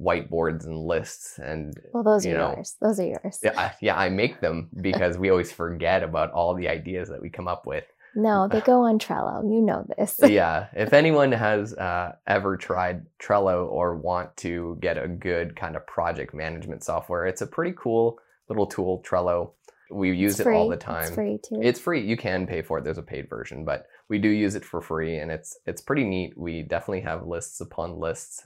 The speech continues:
Speaker 1: uh, and boards upon boards on there.
Speaker 2: <laughs>
Speaker 1: Uh, and it tries to keep us organized, not always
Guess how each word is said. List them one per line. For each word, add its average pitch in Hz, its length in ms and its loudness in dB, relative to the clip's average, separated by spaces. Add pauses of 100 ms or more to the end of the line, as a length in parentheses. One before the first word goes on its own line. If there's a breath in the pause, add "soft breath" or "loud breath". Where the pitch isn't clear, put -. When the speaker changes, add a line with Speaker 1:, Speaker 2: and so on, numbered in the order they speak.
Speaker 1:
uh, - 340 -8
and 80 200 -8
boards 78 460 -4
upon 71 320 -10
boards 71 440 -6
on 71 260 -6
there. 62 400 -8
Speaker 2:
<laughs> - 40 -20 (360 loud breath)
Speaker 1:
Uh, 80 340 -2
and 95 140 0
it - 240 2
tries 117 460 6
to 147 80 -8
keep 120 260 2
us 110 160 0
organized, 85 580 0
not 87 200 -2
always 87 480 -4